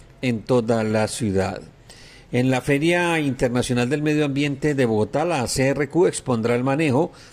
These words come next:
que se viene dando a nueve mil doscientas hectáreas de conservación ubicadas la mayoría en la parte alta de las cuencas en la cordillera central. Estamos con Territorio Rodicio, el mejor concepto de rodicio en todo el occidente colombiano, una excelente atención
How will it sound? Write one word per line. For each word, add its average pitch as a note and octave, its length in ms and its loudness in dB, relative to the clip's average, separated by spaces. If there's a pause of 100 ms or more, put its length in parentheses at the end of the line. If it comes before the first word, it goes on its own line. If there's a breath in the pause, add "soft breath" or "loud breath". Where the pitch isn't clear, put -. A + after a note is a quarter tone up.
(140 loud breath)
que A#2+ 140 0
se A#2 140 -2
viene A#2 260 2
dando D3 500 2
a B2 140 0
nueve A2+ 580 2
mil F3 260 0
doscientas D3+ 800 -2
hectáreas D3 960 -2 (500 loud breath)
de C#3+ 460 0
conservación C#3 760 0
ubicadas C3+ 500 0
la C#3 100 -2
mayoría C3 420 0
en B2 80 2
la A2 140 -2
parte A#2+ 300 -2
alta A2+ 360 -2 (360 loud breath)
de A2+ 240 0
las A2 180 -2
cuencas - 800 -6
en A2 180 -2
la G2 120 -4
cordillera F#2+ 540 -2
central. F2 560 -8 (680 loud breath)
Estamos D3 400 0
con D3+ 160 -2
Territorio C#3+ 420 2
Rodicio, C3+ 400 2
el A2 60 2
mejor A#2+ 240 0
concepto C#3+ 400 0
de C3 60 2
rodicio A2+ 320 2
en B2+ 80 -4
todo C#3+ 160 2
el C3+ 60 2
occidente A2+ 440 -2
colombiano, B2 440 0
una C3 140 0
excelente G#2+ 460 -2
atención C#3 560 -2